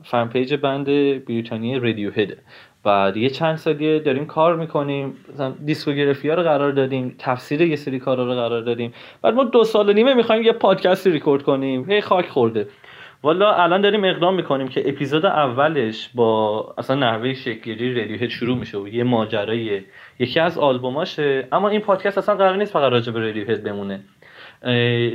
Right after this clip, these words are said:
یه سری بخشای مختلف داره، یه سری اپیزودهای شبساز قراره ازش بیرون بیاد که یه سری موزیکایی هستن که به صورت پلیلیست قرار می‌دیم، اول گوش می‌دیم، بعدم راجع بهش صحبت می‌کنیم، راجع به سلیقهٔ موسیقی، چی می‌شه که اصلاً ما یه سلیقه‌ای دوست داریم یا یه سری موزیکا رو دوست داریم،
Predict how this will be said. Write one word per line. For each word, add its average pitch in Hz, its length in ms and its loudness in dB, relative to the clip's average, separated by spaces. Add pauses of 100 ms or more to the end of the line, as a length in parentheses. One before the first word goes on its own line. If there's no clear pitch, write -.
(260)
یه 156 100 2
سری 185 220 2
بخشای 185 340 0
مختلف 147 460 -2
داره، 117 280 -4
یه 185 60 -2
سری 202 240 2
اپیزودهای 165 400 0
شبساز 180 520 -2
قراره 147 300 -2
ازش 123 320 -4
بیرون 123 280 -4
بیاد 117 440 -6 (460)
که 127 500 -2 (140)
یه 156 120 2
سری 165 240 0
موزیکایی 139 640 2
هستن 135 480 -6
که 131 120 -6
به 123 80 -4
صورت 123 200 -6
پلیلیست 135 480 -2
قرار 143 220 0
می‌دیم، 123 560 -8
اول 120 240 0
گوش 131 240 -10
می‌دیم، 123 240 -4
بعدم 123 280 0
راجع 120 240 -4
بهش 151 100 -6
صحبت 127 380 -4
می‌کنیم، 120 480 -6 (580)
راجع 143 280 0
به 180 140 4
سلیقهٔ 151 600 2
موسیقی، 135 580 -4
چی 147 140 -10
می‌شه 160 220 -10
که 143 140 -4
اصلاً 127 380 -6
ما 127 260 -4
یه 127 240 0
سلیقه‌ای 123 640 0
دوست 120 260 -6
داریم 113 300 -4
یا 117 60 -4
یه 120 120 -6
سری 135 260 -6
موزیکا 123 500 -4
رو 156 100 -6
دوست 123 260 -8
داریم، 117 360 -6